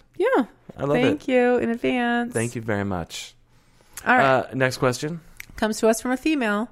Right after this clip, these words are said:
Speaker 2: Your turn.
Speaker 1: Bunny.
Speaker 2: Bunny. Bunny writes.
Speaker 1: <laughs> Danny and Elizabeth. How early is too early to ask someone you've been dating to take a trip with you? I recently started dating this guy, met on Tinder,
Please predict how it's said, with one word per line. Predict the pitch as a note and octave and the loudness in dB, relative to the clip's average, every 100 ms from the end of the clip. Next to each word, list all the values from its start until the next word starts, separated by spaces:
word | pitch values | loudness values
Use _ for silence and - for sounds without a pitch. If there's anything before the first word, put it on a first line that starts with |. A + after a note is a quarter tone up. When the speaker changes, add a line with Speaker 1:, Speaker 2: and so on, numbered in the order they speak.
| - | -4
Speaker 2:
Your | G#2+ | -4
turn. | G2+ G#2+ B2 - - | -2 -6 -8 -16 -6
Speaker 1:
Bunny. | F#3+ F3+ E3 E3+ - - _ | -2 0 -2 -6 -10 -20 _
Speaker 2:
Bunny. | A2 G#2 G#2 F#2+ - - - - - - | 0 2 2 -2 -8 -20 -20 -20 -18 -4
Bunny | A2 G#2+ | 0 2
writes. | G#2 G#2+ G#2 - B3+ C#4+ C#4 G#3+ | 4 4 4 0 2 4 4 2
Speaker 1:
<laughs> | - - B3+ - | 0 -12 -14 -4
Danny | - A#3 A3+ | 2 2 4
and | G#3+ | 2
Elizabeth. | G3 - - - - - - - - - | 2 0 -4 -6 -8 -20 -20 -20 -20 -20
How | - C4+ D4+ | 0 0 4
early | A#3+ A#3+ A#3+ A#3 - | 6 6 6 4 0
is | G#3+ | -2
too | - A#3 | -2 -2
early | G3+ G#3 G3 | 2 4 4
to | F#3+ | 2
ask | F3 F3+ | 0 0
someone | F#3+ F3+ F3+ | -2 0 -2
you've | F3 | -2
been | E3 | -2
dating | E3 E3 D#3+ | -2 -2 -4
to | D#3+ | -4
take | E3+ - | -2 -4
a | |
trip | - - - | -4 -6 -8
with | - | -10
you? | - F#3 - _ _ - _ _ | -10 -12 -18 _ _ -20 _ _
I | G#3 | 2
recently | G#3 A#3+ - D4+ | 4 2 2 0
started | C#4+ A#3+ | 2 4
dating | G#3 G3+ G3 | 4 2 0
this | F#3 | 0
guy, | E3+ E3 D#3+ - | 2 4 2 -2
met | E3 | -2
on | E3+ G3 | -2 -2
Tinder, | F3 D#3+ D#3 | -2 0 0